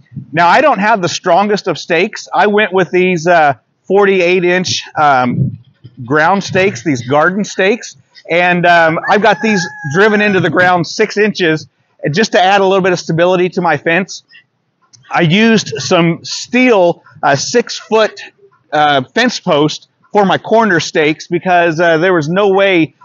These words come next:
that these stakes were gonna hold, uh, the, uh, the tension on the corner.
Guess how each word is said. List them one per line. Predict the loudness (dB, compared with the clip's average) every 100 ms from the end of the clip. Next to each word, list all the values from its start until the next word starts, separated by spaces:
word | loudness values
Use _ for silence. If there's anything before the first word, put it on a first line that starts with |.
| _
that | 0 0
these | 2 0 -2
stakes | -2 -2 -2
were |
gonna | 0 0
hold, | 0 2 2 2 -2 -2
uh, | 0 2 0 -2
the, | -2 0 0
uh, |
the | -2 -6
tension | -4 -4 -2 -4 -2
on | -2 -2
the | -2
corner. | 0 2 2 0